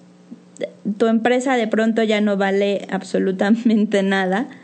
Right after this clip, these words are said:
donde ella se quedó obviamente sin dinero porque tenía que darle lo que tenía a los inversionistas. Entonces hay que tener mucho cuidado. Este caso es un poco más grave, me parece, que el de Uber de la, la semana pasada.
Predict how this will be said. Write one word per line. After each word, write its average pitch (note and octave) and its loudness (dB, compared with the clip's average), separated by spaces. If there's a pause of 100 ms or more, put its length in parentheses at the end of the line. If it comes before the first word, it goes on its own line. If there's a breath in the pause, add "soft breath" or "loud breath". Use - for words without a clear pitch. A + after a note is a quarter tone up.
(360 loud breath)
donde A3 4
ella A3+ 2
se G3 -2
quedó F#3 2
obviamente G3 0
sin F3 2
dinero F3+ 2
porque G3+ 2
tenía E3+ 0
que F#3 2
darle F3+ 0
lo F3 -2
que F3+ 0
tenía F3+ 0
a F3 0
los E3+ -2
inversionistas. F3+ 0
Entonces G#3+ 0
hay D4+ 0
que F4+ 0
tener A#3+ 2
mucho A#3+ 0
cuidado. F3 -2
Este A#3 -2
caso E4+ 0
es E4+ -2
un C4+ 2
poco B3+ 0
más A3 2
grave, F#3+ 0
me F#3+ 0
parece, E3+ -2
que F#3 -2
el E3 0
de E3+ 2
Uber F#3+ 2
de F#3 -2
la, D3 -2
la D#3+ -2
semana F#3+ 0
pasada. F3 -2